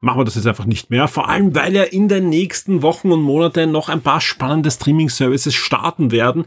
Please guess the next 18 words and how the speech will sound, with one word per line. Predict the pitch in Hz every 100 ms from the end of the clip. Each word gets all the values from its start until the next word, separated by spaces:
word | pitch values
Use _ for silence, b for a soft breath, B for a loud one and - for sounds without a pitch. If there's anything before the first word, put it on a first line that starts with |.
| B 170 -
Die | 151
wollen | 139 156 160
wir | -
eigentlich, | 123 147 -
wenn's | 135 123
irgendwie | 147 151 143
geht, | 135 135 -
auch | 143 - 104
reinnehmen. | 110 117 110 113 113 131 170 170 B B B B
Und | 151 156 156 143 -
dann | 135
wäre | 135
die | 127
Liste | 131 143
noch | 131 -
länger | 127 131 143 135
und, | 131 123 127
äh, | 123 135 131 127